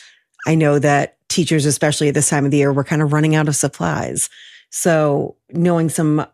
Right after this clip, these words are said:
budget-friendly ways to get our students more involved will help not only us get through the last two months of school, but also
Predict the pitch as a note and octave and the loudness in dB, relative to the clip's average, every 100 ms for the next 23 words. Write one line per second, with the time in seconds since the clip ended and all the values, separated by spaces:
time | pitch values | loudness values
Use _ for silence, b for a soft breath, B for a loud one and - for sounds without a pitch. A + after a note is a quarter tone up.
0 | - D#3 E3 D3 - - D#3+ D#3 C#3+ D3+ | -8 -2 -2 -2 -4 -2 0 2 2 2
1 | D3 - D3 D#3 D3 C#3+ - D3 C#3+ C#3 | 0 -2 -2 0 0 -2 -2 -2 -2 -2
2 | D3+ D3 C#3 C3 C#3+ D3 D#3 D#3 B B | 0 0 0 0 0 0 -2 -4 B B
3 | B _ D3+ D3 C#3 D3 D3+ C#3+ C3+ C3+ | B _ -2 0 0 -2 0 0 0 -2
4 | - E3 F3+ - - E3+ F3+ F3+ E3+ E3 | -2 -4 -4 -6 -4 -2 0 0 2 0
5 | E3 - - _ _ _ - F3+ E3+ F3 | 0 -4 -8 _ _ _ 0 2 2 0
6 | D#3 - - F3 F3 D#3 C#3+ C#3+ - C#3+ | -4 -6 -2 0 0 0 0 -2 -2 -2
7 | C#3+ | -2